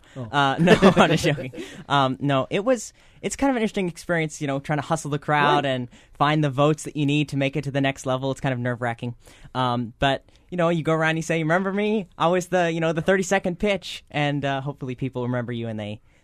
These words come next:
Speaker 2: they give you one of their Post-it notes.
Speaker 1: Well, you know, nobody remembered me, and I had to really basically beg people to join my team. So th-, it was, it was nerve,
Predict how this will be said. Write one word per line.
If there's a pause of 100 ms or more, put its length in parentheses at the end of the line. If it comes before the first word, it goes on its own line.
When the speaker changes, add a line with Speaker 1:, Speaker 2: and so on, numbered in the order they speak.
Speaker 2:
they
give
you
one
of
their
Post-it
notes.
Speaker 1:
Well,
you
know,
nobody
remembered
me,
and
I
had
to
really
basically
beg
people
to
join
my
team.
So
th-,
it
was,
it
was
nerve,